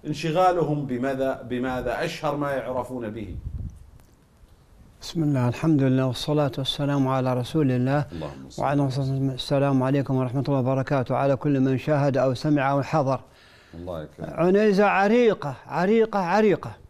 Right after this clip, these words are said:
Speaker 1: مم.
Speaker 2: يعني، آه،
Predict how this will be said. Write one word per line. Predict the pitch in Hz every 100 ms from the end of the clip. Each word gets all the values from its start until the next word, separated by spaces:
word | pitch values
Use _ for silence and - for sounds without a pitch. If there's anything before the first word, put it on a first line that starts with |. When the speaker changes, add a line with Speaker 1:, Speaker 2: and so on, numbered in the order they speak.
| _
Speaker 1:
مم. | - 175 80 - - _ _ _ _ _ _ _ _ _ _ _ -
Speaker 2:
يعني، | 143 160 165 165
آه، | 156 147